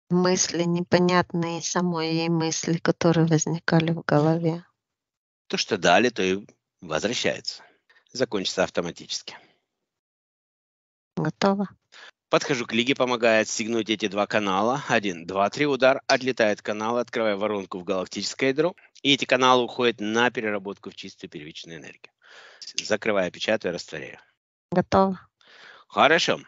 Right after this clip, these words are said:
Speaker 2: Так, мы здесь закончили. Хамелеон, первый раз ты получаешь предупреждение. Второго раза уже больше не будет. Это будет последний раз, если я тебя встречу когда-нибудь в каком-нибудь биополе. Тебе это понятно?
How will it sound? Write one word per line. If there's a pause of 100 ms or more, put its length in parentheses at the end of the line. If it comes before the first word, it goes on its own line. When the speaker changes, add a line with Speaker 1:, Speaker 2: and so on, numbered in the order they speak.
(260)
Speaker 2:
Так,
мы
здесь
закончили. (480)
Хамелеон,
первый
раз (400)
ты
получаешь
предупреждение. (600)
Второго
раза
уже
больше
не
будет.
Это
будет
последний
раз,
если
я
тебя
встречу
когда-нибудь
в
каком-нибудь
биополе. (420)
Тебе
это
понятно?